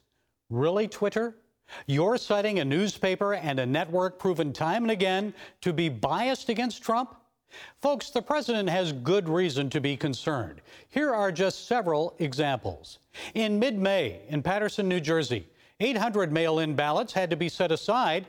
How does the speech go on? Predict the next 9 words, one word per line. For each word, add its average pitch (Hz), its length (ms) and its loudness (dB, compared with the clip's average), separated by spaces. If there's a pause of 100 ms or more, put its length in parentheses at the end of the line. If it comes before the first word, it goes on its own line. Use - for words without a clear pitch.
(220)
after 233 240 0
allegations 220 680 0
of 247 80 0
voter 240 320 4
fraud. 151 460 0 (340)
And 143 160 0
in 151 120 0
nearby 156 420 2
Halladin, 185 500 2